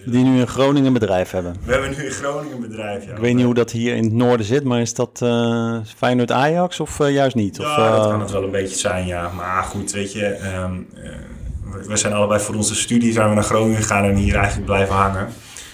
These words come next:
Speaker 1: Eh, zoals, zoals dat een beetje heet. Eh, het klinkt een beetje denigrerend, maar dat is het, dat is het niet. Want Groningen is echt een superleuke stad om te wonen. Maar
Speaker 2: Dat
Speaker 1: goed,
Speaker 2: zou ik
Speaker 1: hier
Speaker 2: ook zeggen als ik, eh, dadelijk weer naar de Albert Heijn moet tussen
Speaker 1: Ja.
Speaker 2: de middag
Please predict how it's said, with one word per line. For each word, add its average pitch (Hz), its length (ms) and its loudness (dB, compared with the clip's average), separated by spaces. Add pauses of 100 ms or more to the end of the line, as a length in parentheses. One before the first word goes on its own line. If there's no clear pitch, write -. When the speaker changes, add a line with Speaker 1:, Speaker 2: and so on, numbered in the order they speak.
(200)
Speaker 1:
Eh, 95 260 -4
zoals, 95 460 0
zoals 92 280 0
dat 92 140 2
een 95 80 0
beetje 95 260 2
heet. 92 460 0
Eh, 92 160 -2 (100)
het 87 140 -6
klinkt 85 200 -8
een 87 60 -8
beetje 87 200 -4
denigrerend, 90 500 -4
maar 87 80 -6
dat 87 120 -6
is 92 140 -4
het, - 200 -12
dat 85 140 -12
is 87 120 -6
het 85 100 -6
niet. 87 140 -4
Want 85 160 -4
Groningen 95 340 2
is 90 120 -2
echt - 140 -8
een 92 80 -4
superleuke 92 480 0
stad 92 260 0
om 87 100 -4
te 92 100 -4
wonen. 92 460 2
Maar - 80 -14
Speaker 2:
Dat 101 80 2
Speaker 1:
goed, 101 140 2
Speaker 2:
zou 92 160 4
ik 117 60 0
Speaker 1:
hier 127 80 4
Speaker 2:
ook 127 80 0
zeggen 117 240 2
als 101 140 -2
ik, 104 160 -8
eh, 101 140 -2
dadelijk 104 280 2
weer 101 80 2
naar 101 120 2
de 98 60 2
Albert 101 220 0
Heijn 101 200 -2
moet 95 260 -12
tussen 127 220 -2
Speaker 1:
Ja. 101 60 -2
Speaker 2:
de 98 60 0
middag 101 220 2